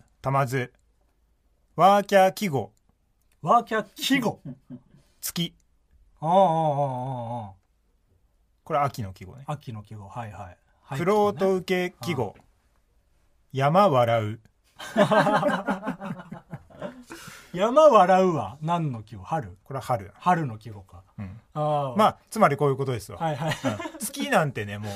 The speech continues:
Speaker 2: <laughs> まあね。
Speaker 1: ベタもベタよな。
Speaker 2: うんうんうん。
Speaker 1: うん。
Speaker 2: 季語といえばこれみたいな。
Speaker 1: うん。
Speaker 2: うんうんうん。
Speaker 1: えー、ラジオネーム、みなずき。
Speaker 2: はい。
Speaker 1: ワーキャー孤児生語。
Speaker 2: 孤児生語。うん。
Speaker 1: 矛盾。
Speaker 2: うんうんうん。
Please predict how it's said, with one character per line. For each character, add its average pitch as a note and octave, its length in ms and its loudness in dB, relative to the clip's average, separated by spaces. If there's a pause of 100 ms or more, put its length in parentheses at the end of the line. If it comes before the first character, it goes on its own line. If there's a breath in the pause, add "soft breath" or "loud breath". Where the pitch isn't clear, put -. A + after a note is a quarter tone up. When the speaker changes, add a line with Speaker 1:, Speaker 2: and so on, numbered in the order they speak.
(140)
Speaker 2:
<laughs> - 180 -20
ま F#3+ 140 0
あ C#3+ 40 -4
ね。 F3 260 -8
Speaker 1:
ベ D#3+ 240 -6
タ C#3 160 -4
も G2 120 -10
ベ G#2+ 140 -10
タ A2 80 -14
よ G2+ 100 -12
な。 D#3+ 140 -4
Speaker 2:
う C#3 40 -8
ん C3 40 -10
う - 40 -10
ん - 20 -10
う C3+ 40 -10
ん。 - 20 -12
Speaker 1:
う B2 40 -14
ん。 A#2 60 -14 (420)
Speaker 2:
季 G3+ 140 -10
語 E3 120 -8
と D3+ 100 -6
い E3 60 -2
え A3+ 60 2
ば - 120 -2
こ B2 140 -12
れ G#2+ 100 -10
み G#2 100 -12
た G2 120 -18
い F#2 80 -14
な。 F#2+ 80 -12
Speaker 1:
う - 20 -12
ん。 F#2+ 40 -12
Speaker 2:
う - 20 -14
ん G#2+ 380 -14
う G2 40 -16
ん G2 40 -16
う G#2 100 -14
ん。 - 60 -16
Speaker 1:
え A#2+ 440 -6
ー、 - 60 -20 (140)
ラ C#3+ 100 4
ジ D#3 100 0
オ F3+ 60 0
ネ F#3 140 2
ー D3 40 -2
ム、 G2+ 200 -8 (220)
み C#3 160 -2
な E3+ 160 4
ず B2+ 160 -6
き。 - 280 -16 (360)
Speaker 2:
は B2 100 -12
い。 G2 80 -18 (320)
Speaker 1:
ワ F3 240 6
ー F#3 40 -10
キ F#3+ 100 0
ャ F3+ 120 8
ー E3+ 40 0
孤 F3 160 -4
児 D#3 120 -4
生 D3+ 260 0
語。 G2 200 -14 (180)
Speaker 2:
孤 F3 200 -10
児 G#3+ 140 -6
生 G3 260 -4
語。 G2 220 -14 (120)
う C#3 40 -10
ん。 C#3+ 180 -8
Speaker 1:
矛 C#3 140 2
盾。 B2+ 140 0
Speaker 2:
う C3+ 80 2
ん C3 120 -6 (640)
う C#3 60 -14
ん A#2 500 -12
う - 20 -14
ん。 G2+ 40 -18